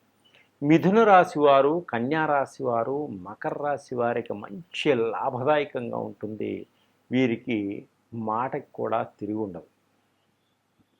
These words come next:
ఈ కుజుడి యోగం బాగుంది కాబట్టి వీరు ఎప్పటి నుంచో కొన్ని పొలాలు కొనుక్కోవాలి, ఇల్లులు కొనుక్కోవాలి, విల్లాలు కొనుగోలు చేయాలి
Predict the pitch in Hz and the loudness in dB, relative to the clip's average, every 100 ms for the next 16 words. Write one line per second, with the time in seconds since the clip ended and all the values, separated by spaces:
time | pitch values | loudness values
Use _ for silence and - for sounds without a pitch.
0 | _ _ - 988 988 1017 1017 - - - | _ _ -20 -20 -20 -20 -20 -20 -20 -20
1 | - - - - - 170 196 196 185 _ | -20 -20 -20 -20 -6 2 4 4 0 _
2 | - 165 147 233 226 175 170 180 160 107 | -4 0 4 4 6 8 10 8 4 2
3 | 113 127 139 135 120 - - 80 - - | 6 6 4 0 -4 -8 -10 -8 -10 -10
4 | 196 262 - _ _ _ _ _ - 139 | -8 -10 -12 _ _ _ _ _ -4 2
5 | 190 165 147 - 202 - 202 185 175 190 | 4 8 8 8 2 2 -2 -2 2 2
6 | 190 208 - _ _ _ _ 151 135 131 | 4 0 -4 _ _ _ _ 4 4 2
7 | - 117 123 127 117 117 110 - 107 107 | 0 4 6 6 4 0 -2 0 0 2
8 | 107 107 120 _ _ _ _ _ - 117 | 0 -2 -8 _ _ _ _ _ -6 -2
9 | 156 190 - 117 117 - 110 107 107 104 | 0 0 0 -2 -2 4 6 6 2 0
10 | - _ _ - 110 113 127 190 185 165 | -6 _ _ -20 -10 -6 0 0 0 -2
11 | - 117 120 143 120 120 113 110 110 117 | -4 -2 0 0 -2 -2 0 0 -2 -6